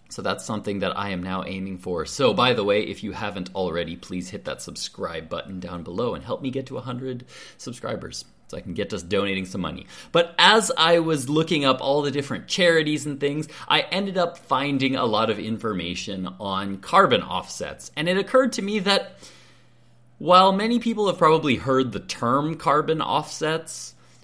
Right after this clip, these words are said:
a lot of people might not understand exactly what they are.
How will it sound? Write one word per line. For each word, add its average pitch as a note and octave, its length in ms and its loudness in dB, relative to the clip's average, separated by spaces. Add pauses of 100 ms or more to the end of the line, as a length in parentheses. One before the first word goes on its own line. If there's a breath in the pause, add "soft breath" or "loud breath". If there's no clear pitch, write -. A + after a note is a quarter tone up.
(160 soft breath)
a E3+ 80 4
lot G3 200 4
of G3+ 100 -6
people G3 260 0
might F3+ 320 0
not F3 340 -2
understand D3 800 -2
exactly G2 800 -6
what F2 320 -4
they F#2 260 -6
are. E2 420 -6